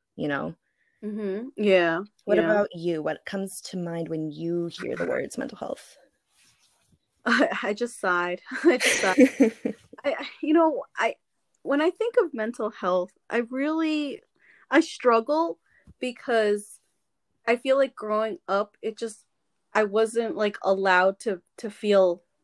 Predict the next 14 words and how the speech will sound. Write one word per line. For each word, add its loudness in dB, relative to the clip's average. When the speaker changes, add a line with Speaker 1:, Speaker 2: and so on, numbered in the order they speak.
Speaker 2:
to, 0
to -6
be 0
emotional, 4
to, 2
to -2
have 2
a -4
reaction, -4
to -4
vent. -4
I, -2
you -8
know -2